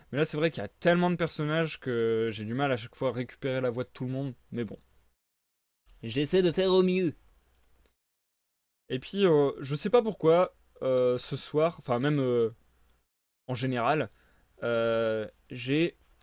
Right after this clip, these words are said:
envie de, de, de continuer la lecture, de me plonger dans la suite.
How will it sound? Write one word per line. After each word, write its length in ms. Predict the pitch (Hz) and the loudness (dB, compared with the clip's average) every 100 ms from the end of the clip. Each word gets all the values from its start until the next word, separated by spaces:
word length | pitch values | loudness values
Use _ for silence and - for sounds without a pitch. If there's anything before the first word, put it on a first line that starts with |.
| _ _ _ _ _ _ _ _ _ _ - | _ _ _ _ _ _ _ _ _ _ 2
envie 400 | 170 165 185 190 | 4 4 2 0
de, 400 | 143 135 131 131 | 2 2 2 2
de, 280 | 127 131 127 | 0 -2 -2
de 120 | 131 | -6
continuer 460 | 135 190 - 214 202 | -4 -4 0 2 4
la 160 | 165 | 2
lecture, 340 | 160 - 190 165 | 0 -2 -4 -2
de 220 | 127 123 | -2 -4
me 140 | 123 | -4
plonger 500 | 131 180 190 190 180 | -6 -2 2 2 2
dans 100 | 165 | 2
la 120 | 151 | 2
suite. 340 | 143 - 196 | 0 -6 -10